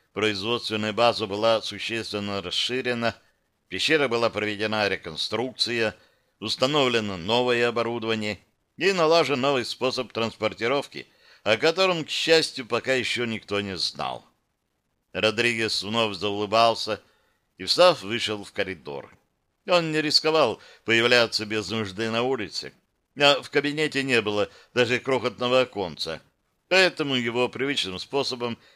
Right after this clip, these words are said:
размяться была прогулка — по ярко освещенным переходам и тоннелям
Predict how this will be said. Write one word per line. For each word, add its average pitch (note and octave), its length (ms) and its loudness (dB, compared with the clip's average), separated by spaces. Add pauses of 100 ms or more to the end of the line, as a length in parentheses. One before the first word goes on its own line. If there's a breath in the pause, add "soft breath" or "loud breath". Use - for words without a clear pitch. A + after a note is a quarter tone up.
(200 soft breath)
размяться A#2 720 0
была F3+ 180 4
прогулка — C3 640 0 (440)
по G2+ 80 -2
ярко E3+ 340 4
освещенным A#2 760 -2
переходам C#3 560 0
и B2+ 60 -4
тоннелям G#2 800 0